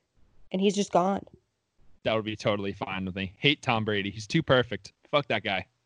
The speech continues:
Speaker 1: He's not perfect, to say the least. Trust me, I've watched him over the past couple of years. He's not perfect.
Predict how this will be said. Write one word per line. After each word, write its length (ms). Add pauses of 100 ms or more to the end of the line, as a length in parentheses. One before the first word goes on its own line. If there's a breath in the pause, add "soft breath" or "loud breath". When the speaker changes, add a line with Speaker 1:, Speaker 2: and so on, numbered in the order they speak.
(720 soft breath)
Speaker 1:
He's 200
not 220
perfect, 920
to 80
say 260
the 160
least. 340
Trust 260
me, 200
I've 100
watched 420
him 120
over 160
the 60
past 320
couple 240
of 40
years. 220
He's 140
not 200
perfect. 480